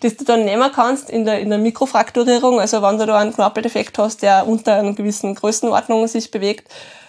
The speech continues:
dass du da einfach diese kleinen Löcher reinmachst und dann kommen die, die Stammzellen, die ja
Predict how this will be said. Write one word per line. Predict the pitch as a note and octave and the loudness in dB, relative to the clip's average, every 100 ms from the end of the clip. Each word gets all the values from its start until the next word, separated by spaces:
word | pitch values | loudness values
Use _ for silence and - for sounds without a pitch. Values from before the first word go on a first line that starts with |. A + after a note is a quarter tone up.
| _ | _
dass | A3+ A3+ | -4 0
du | A3+ | 0
da | |
einfach | G#3 A#3+ | 0 -2
diese | B3+ B3 | -4 -2
kleinen | A3+ A3 G#3 | 0 0 0
Löcher | A3+ - | -2 0
reinmachst | C4 C4 B3+ - - | 0 0 0 -2 -2
und | B3+ | -4
dann | A#3 | -2
kommen | A#3 A3+ A3 | -2 -2 -2
die, | G#3+ G#3 - _ _ - | -4 -6 -8 _ _ -4
die | A#3 | -2
Stammzellen, | - - D4+ - B2+ G3+ G#3+ | 0 0 0 -2 -4 -4 -2
die | G#3+ | 0
ja | A3+ A#3 | 2 2